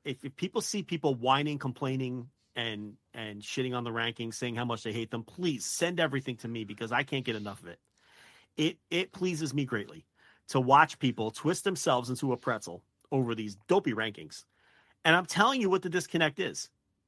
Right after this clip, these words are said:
These people who hate the rankings or think that they're stupid or they get in the way or they don't make sense or this and that, they're busy viewing them through the lens of being a shoot.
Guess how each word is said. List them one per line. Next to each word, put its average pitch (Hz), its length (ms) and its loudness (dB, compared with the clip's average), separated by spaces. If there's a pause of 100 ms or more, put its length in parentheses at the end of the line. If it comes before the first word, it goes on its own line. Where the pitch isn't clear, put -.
(480)
These 165 220 0
people 262 340 0
who 262 100 6
hate 196 200 6
the 214 80 0
rankings 143 640 0
or 127 400 2 (140)
think 151 180 2
that 160 100 -8
they're 151 120 -2
stupid 143 640 2
or 117 100 2
they 107 100 -4
get 110 140 -2
in 156 80 -6
the 151 80 0
way 139 280 2
or 123 100 2
they 117 100 -2
don't 139 160 0
make 139 200 -2
sense 127 520 -2
or 101 200 -6 (140)
this 143 200 -6
and 135 100 -2
that, 123 180 2 (760)
they're 143 200 8
busy 180 640 4
viewing 151 360 0
them 151 120 0
through 139 220 0
the 139 100 4
lens 127 480 0
of 110 220 -10
being 120 280 -2
a 113 60 -4
shoot. - 480 -12